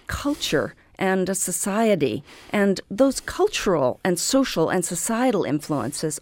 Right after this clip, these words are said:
also d-, also are important for us. So if we live in a culture that emphasizes the importance of caring for others, either through religious features or other cultural factors,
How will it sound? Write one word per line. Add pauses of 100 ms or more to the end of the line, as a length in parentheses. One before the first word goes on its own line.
also
d-, (100)
also
are
important
for
us. (320)
So
if
we
live
in
a
culture
that (320)
emphasizes
the
importance
of
caring
for
others, (120)
either
through
religious (460)
features
or (760)
other
cultural
factors,